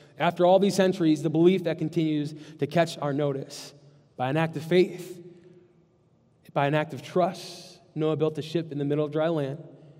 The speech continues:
His family was saved, and he became intimate with God. By trusting in God,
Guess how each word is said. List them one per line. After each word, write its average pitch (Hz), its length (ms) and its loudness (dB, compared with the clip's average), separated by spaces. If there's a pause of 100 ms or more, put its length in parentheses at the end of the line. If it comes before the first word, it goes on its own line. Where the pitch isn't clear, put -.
(540)
His - 160 -6
family 156 260 0
was 139 140 -2
saved, 156 340 2
and 143 60 -4
he 147 60 -2
became 147 380 -2
intimate 143 340 -6
with 127 140 -14
God. 135 280 -12 (680)
By 147 360 2 (160)
trusting 180 540 0
in 175 160 0
God, 165 480 -2